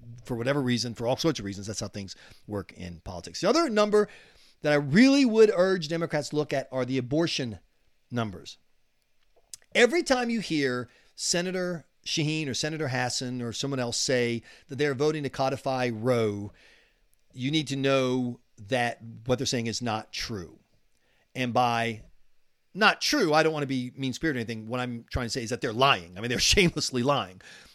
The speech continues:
The, we've written about this at N H journal dot com. We've shown you the, uh, the legislation, but that, by the way,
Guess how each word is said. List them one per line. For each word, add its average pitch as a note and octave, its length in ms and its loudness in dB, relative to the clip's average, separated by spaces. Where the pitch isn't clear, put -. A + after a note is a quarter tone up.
The, B2+ 180 0
we've B2+ 220 0
written D#3 120 8
about D3 140 2
this D3 180 2
at C#3 60 0
N C#3 120 6
H C3+ 120 2
journal B2+ 180 -4
dot B2 160 -4
com. G#3+ 280 0
We've C#3+ 180 0
shown F#3 440 2
you F3 200 -2
the, C#3 300 0
uh, A2 380 2
the A2 260 0
legislation, D#3 720 2
but D3+ 140 0
that, C3+ 120 2
by E3+ 160 6
the F3 100 4
way, F3 300 4